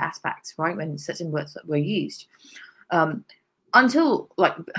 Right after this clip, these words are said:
before moving to the U S, I didn't know that colored was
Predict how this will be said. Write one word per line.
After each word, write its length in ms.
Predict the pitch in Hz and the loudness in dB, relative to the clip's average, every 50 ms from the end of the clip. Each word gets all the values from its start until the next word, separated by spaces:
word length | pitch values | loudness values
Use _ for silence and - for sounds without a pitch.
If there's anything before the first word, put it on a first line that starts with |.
| - - _ _ - - - | -12 -14 _ _ -18 -8 -4
before 340 | 175 233 226 - 285 262 226 | -4 -2 0 0 2 4 4
moving 440 | 214 208 190 185 185 185 185 185 175 | 4 4 4 4 2 0 0 -2 -6
to 200 | - - - 156 | -8 -10 -8 -6
the 120 | 151 151 | -6 -4
U 160 | 151 175 160 | -4 -4 -4
S, 400 | 143 143 147 - - - - - - - | -4 -6 -8 -10 -10 -12 -12 -6 -2 0
I 180 | 165 160 165 | 2 2 2
didn't 360 | 160 156 - 190 202 202 185 170 | 0 -2 0 2 2 2 2 2
know 300 | 170 160 160 165 175 175 | 0 0 0 0 -2 -2
that 180 | - - - - _ _ | -4 -8 -10 -12 _ _
colored 420 | - - - - 175 160 135 - - _ 160 156 | -12 -6 -2 0 2 2 0 0 -6 _ -12 -4
was 440 | 151 156 151 143 147 147 - - - | 0 0 2 2 0 -2 -4 -8 -10